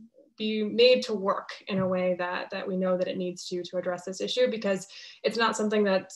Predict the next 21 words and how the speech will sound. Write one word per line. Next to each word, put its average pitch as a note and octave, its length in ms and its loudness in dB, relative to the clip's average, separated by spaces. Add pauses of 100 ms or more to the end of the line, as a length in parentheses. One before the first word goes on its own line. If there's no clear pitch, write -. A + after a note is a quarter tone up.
(100)
that G3 220 0
is G3 220 -2
an F#3+ 160 4
only G#3+ 260 4
domestic G3 420 0
problem G3 380 2
or F#3 180 0
only G3 220 -2
international F#3+ 500 -4
problem. G3 460 -4
It's G#3+ 160 -8
not G#3 160 -6
something G3 300 -4
that's F#3 340 -6 (280)
only A#3 260 4
a - 20 2
defense C#4 300 4
problem. F3+ 420 2
It, - 240 -4
it, G#3 80 -4
we, G3 260 -2